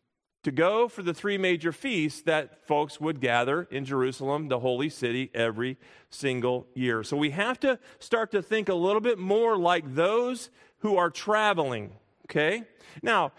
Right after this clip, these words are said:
we travel, we go to different places, we take our car, we pack our luggage, we,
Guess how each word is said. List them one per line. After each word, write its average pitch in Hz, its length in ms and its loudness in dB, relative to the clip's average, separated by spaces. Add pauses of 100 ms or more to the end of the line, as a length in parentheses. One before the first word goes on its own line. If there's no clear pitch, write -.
(240)
we 240 240 0
travel, 180 560 2
we 190 180 0
go 185 220 0
to 185 100 -2
different 180 320 -2
places, 170 480 0
we 180 140 -2
take 180 300 -2
our 180 160 2
car, 165 440 4
we 175 160 0
pack 165 380 0
our 175 160 2
luggage, 147 500 0
we, 180 280 -2